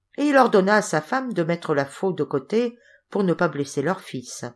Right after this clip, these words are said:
Puis, levant la hache, d'un coup sur la tête, il étendit mort le loup, et ensuite, avec un couteau et des ciseaux,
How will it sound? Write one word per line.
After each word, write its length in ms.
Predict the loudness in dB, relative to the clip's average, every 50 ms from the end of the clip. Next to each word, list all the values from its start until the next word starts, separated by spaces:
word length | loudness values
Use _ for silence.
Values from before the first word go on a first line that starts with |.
| _ _ _ _ _ _ _ _ _ _ _ _ _ _ _ _ _ _ _ _ _
Puis, 280 | -2 2 4 4 6
levant 300 | 6 4 4 4 4 4
la 280 | 6 6 8 8 8 8
hache, 300 | 6 4 0 -2 -4 -4 -6 -6 -14 _ _ -2
d'un 200 | 4 4 4 4
coup 180 | 4 -2 -2
sur 220 | -2 -2 -2 0 2
la 120 | 2 0
tête, 280 | 0 -2 -4 -4 -2 -4
il 140 | 0 0 0
étendit 440 | 2 2 0 0 0 -2 -2 -4
mort 380 | 0 4 6 6 6 6 4 2
le 140 | 2 2 2
loup, 380 | 2 2 0 0 -2 -4 -10 _ _ _ _ _ _ _ _ _ _ 2
et 80 | 2
ensuite, 520 | 4 4 2 -2 -4 -4 -4 -4 -2 -2 -2
avec 220 | 0 0 0 0
un 80 | -2 -6
couteau 360 | -4 -6 -6 -4 0 0 0
et 100 | 0 2
des 140 | 0 -2 -2
ciseaux, 680 | -2 -6 -10 -10 -6 0 2 2 4 2 0 -2 -8